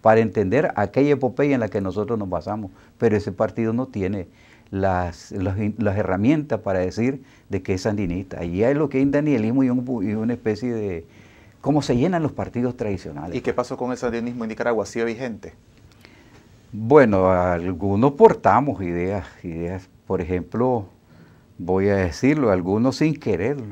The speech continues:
Speaker 1: están, eh, afiliados a ese sandinismo, eh, original. Los campesinos que están en la Fonseca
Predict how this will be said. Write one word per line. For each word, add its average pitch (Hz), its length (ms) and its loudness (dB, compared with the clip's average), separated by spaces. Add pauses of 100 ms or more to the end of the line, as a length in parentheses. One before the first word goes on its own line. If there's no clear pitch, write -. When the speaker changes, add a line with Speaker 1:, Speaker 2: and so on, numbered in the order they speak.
(180)
Speaker 1:
están, 101 380 -6
eh, 95 160 -4
afiliados 90 760 -4
a 90 60 -2
ese 92 180 -8
sandinismo, 92 960 -6 (540)
eh, 87 260 -4
original. 90 540 -4 (1040)
Los 87 340 -4
campesinos 95 800 -2 (1120)
que - 100 -8
están 107 340 0
en 123 80 0
la 120 80 0
Fonseca 143 500 2